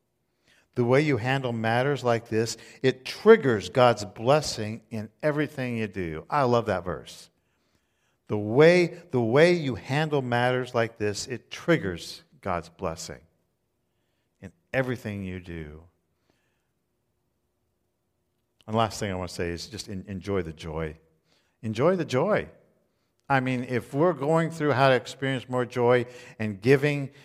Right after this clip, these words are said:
gives you joy, then enjoy the joy you get from giving. Remember, Jesus said it's more blessed to give than to receive? I don't know. It, it's that great feeling from helping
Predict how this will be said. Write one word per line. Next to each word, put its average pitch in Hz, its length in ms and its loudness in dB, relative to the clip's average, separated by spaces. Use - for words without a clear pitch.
gives 117 280 2
you 110 120 -2
joy, 113 500 4
then 139 160 0
enjoy 139 560 2
the 123 120 0
joy 107 220 4
you 98 180 2
get 92 400 -2
from 101 220 -8
giving. 85 480 -4
Remember, 156 340 2
Jesus 131 320 -4
said 131 160 4
it's 120 180 -2
more 113 100 -2
blessed 113 380 -2
to 110 60 -4
give 107 340 0
than 117 140 -4
to 117 140 -4
receive? 123 600 -4
I 170 160 -2
don't 185 160 4
know. 185 260 6
It, 110 180 2
it's 127 180 -6
that 113 200 0
great 151 240 4
feeling 147 400 0
from 110 200 -8
helping 165 500 -2